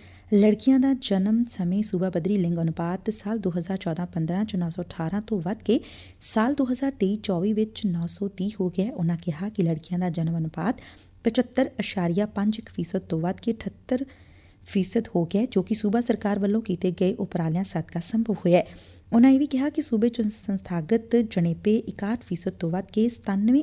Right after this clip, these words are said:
ਅਸ਼ਾਰੀਆ ਤਿੰਨ ਹੋ ਗਏ ਨੇ। ਉਨ੍ਹਾਂ ਦੱਸਿਆ ਕਿ ਸੂਬੇ 'ਚ ਲਿੰਗ ਅਨੁਪਾਤ ਦੇ ਸੰਤੁਲਨ ਲਈ ਹਰ ਸੰਭਵ ਉਪਰਾਲੇ ਕੀਤੇ ਜਾ ਰਹੇ ਨੇ। ਕੈਬਨਿਟ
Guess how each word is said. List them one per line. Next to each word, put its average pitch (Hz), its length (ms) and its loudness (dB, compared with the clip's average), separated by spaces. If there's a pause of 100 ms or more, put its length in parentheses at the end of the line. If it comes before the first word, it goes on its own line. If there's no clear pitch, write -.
ਅਸ਼ਾਰੀਆ 165 500 -4 (120)
ਤਿੰਨ 233 220 0
ਹੋ 165 80 0
ਗਏ 247 140 4
ਨੇ। 247 140 6 (580)
ਉਨ੍ਹਾਂ 170 160 2
ਦੱਸਿਆ 170 280 -2
ਕਿ - 120 -2
ਸੂਬੇ 175 240 0
'ਚ 175 100 -4
ਲਿੰਗ 170 220 0
ਅਨੁਪਾਤ 165 420 -2
ਦੇ 185 100 2
ਸੰਤੁਲਨ 180 640 0
ਲਈ 208 240 4 (480)
ਹਰ 254 60 6
ਸੰਭਵ 254 400 2
ਉਪਰਾਲੇ 175 360 -2
ਕੀਤੇ 180 280 -2
ਜਾ 165 200 0
ਰਹੇ 165 140 2
ਨੇ। 196 100 2 (220)
ਕੈਬਨਿਟ 180 520 0